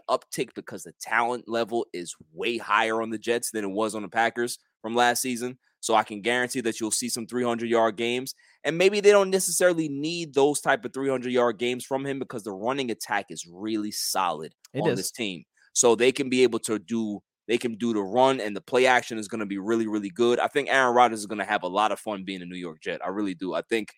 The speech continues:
Speaker 1: I think for the first time in his career, he's in a place that he should have been in from day one.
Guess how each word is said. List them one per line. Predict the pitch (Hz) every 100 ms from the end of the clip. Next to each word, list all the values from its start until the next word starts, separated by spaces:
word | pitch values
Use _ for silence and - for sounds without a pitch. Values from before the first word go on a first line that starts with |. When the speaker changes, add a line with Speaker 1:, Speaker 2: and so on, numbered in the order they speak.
| _ _ _ -
Speaker 1:
I | 101
think | - 127
for | - 120
the | 107
first | - 131 127 -
time | 139 127 117
in | 107
his | 107 -
career, | - 101 92 117 123 98 87 _ _ _ _ _ _ _ _ _
he's | 131 127
in | 127
a | 107
place | - 123 -
that | 107
he | 104
should | - 107
have | 92
been | 113
in | 104
from | 95 90
day | 92 90
one. | 98 90